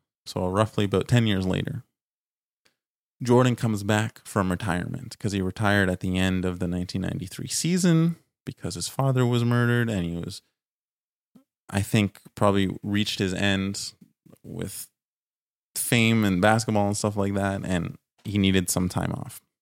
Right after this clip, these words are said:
So he goes to play baseball. But then I guess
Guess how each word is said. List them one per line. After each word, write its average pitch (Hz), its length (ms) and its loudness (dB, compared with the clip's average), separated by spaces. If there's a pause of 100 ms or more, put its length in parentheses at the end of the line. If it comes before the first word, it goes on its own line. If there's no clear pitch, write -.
(1080)
So 107 120 0
he 95 160 4
goes 110 260 4
to 117 80 2
play 101 180 0
baseball. - 480 -4 (120)
But 104 120 -2
then 110 320 4 (640)
I 92 140 2
guess 101 340 2